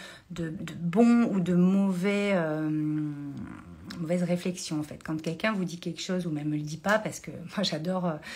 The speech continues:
rentrer dans une pièce, euh, ou, ou faire des choses et puis bien voir que parfois, il y a un petit peu de jalousie ou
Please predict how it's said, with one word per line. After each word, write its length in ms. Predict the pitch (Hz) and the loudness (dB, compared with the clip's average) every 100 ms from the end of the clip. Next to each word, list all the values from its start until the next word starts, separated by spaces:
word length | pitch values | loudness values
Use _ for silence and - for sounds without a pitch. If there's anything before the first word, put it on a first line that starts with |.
| - - - - - | -12 -12 -12 -14 -2
rentrer 340 | 226 240 247 320 | 8 8 8 6
dans 160 | 240 | 6
une 220 | 208 214 | 6 4
pièce, 400 | 208 247 247 247 208 | 6 6 6 4 4
euh, 480 | 185 180 175 175 | 4 6 4 2
ou, 400 | 160 202 202 - | 0 -2 -2 0
ou 60 | 208 | -2
faire 240 | 185 233 | 4 6
des 120 | 214 208 | 6 2
choses 320 | - 226 196 | 2 0 0
et 60 | |
puis 160 | 185 - | -2 -2
bien 240 | 175 190 | -2 0
voir 300 | 190 208 214 | 2 0 0
que 180 | - 185 | -2 -2
parfois, 380 | 170 151 - 202 | -2 -4 -2 0
il 60 | 190 | 0
y 40 | |
a 20 | |
un 60 | 160 | 0
petit 160 | 165 | -4
peu 140 | - 185 | -6 -4
de 40 | |
jalousie 500 | 175 170 185 185 190 | -2 -2 -2 0 0
ou 80 | 196 | -2